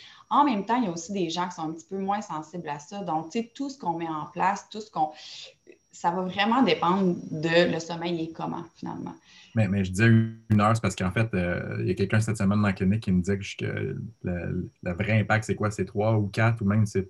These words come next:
Speaker 2: c'est-tu cinq heures avant de s'endormir que ça peut avoir un impact sur justement quelqu'un qui a des difficultés de s'endormir ? Fait qu'une heure, tu sais, c'est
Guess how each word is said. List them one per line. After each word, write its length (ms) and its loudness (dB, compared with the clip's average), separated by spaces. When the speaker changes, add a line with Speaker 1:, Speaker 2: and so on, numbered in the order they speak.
Speaker 2:
c'est-tu 240 -8
cinq 280 2
heures 180 4
avant 140 2
de 40 -6
s'endormir 380 2
que 80 -2
ça 140 -2
peut 100 0
avoir 240 0
un 80 0
impact 320 0
sur 160 -4
justement 320 0
quelqu'un 380 0
qui 80 -2
a 20 -2
des 120 0
difficultés 440 -6
de 80 0
s'endormir ? 460 0
Fait 200 -4
qu'une 160 2
heure, 280 4
tu 120 -2
sais, 0 -
c'est 280 -2